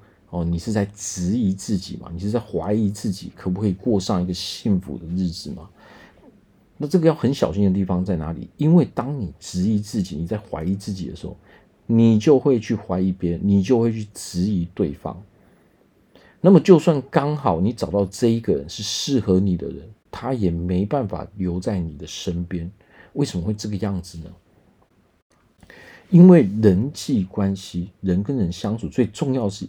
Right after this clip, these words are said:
一个信任感。哦，许，许多情侣，哦，许多夫妻，哦，为什么会离开对方？哦，为什么这个感情会失败的原因，就是因为互相没有信任感。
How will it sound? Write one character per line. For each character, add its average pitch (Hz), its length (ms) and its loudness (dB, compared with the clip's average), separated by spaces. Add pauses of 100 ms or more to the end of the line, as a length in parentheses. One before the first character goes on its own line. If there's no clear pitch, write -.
(120)
一 123 80 -4
个 - 160 -6
信 - 600 -4
任 95 240 0
感。 - 200 -12 (1300)
哦， 110 120 -2
许， 104 320 -6 (180)
许 107 240 2
多 156 300 6
情 113 480 2
侣， 110 200 0 (100)
哦， 85 120 -6
许 90 180 -4
多 113 120 0
夫 127 400 2
妻， 113 440 -4 (640)
哦， 92 120 -4
为 120 140 4
什 101 160 -2
么 85 120 0
会 120 140 2
离 95 200 0
开 104 200 -4
对 98 240 -2
方？ 82 240 -10 (380)
哦， - 180 -14
为 117 120 0
什 107 120 -6
么 85 140 0
这 110 80 -4
个 101 80 0
感 85 260 -8
情 92 220 -10
会 101 100 -2
失 98 360 -6
败 95 180 -4
的 85 60 -2
原 85 180 -4
因， 92 80 -2
就 104 140 -6
是 104 120 -6
因 113 80 0
为 101 120 -2 (260)
互 135 240 0
相 107 240 -2
没 107 200 -2
有 92 140 -6
信 - 420 -2
任 90 200 0
感。 - 180 -14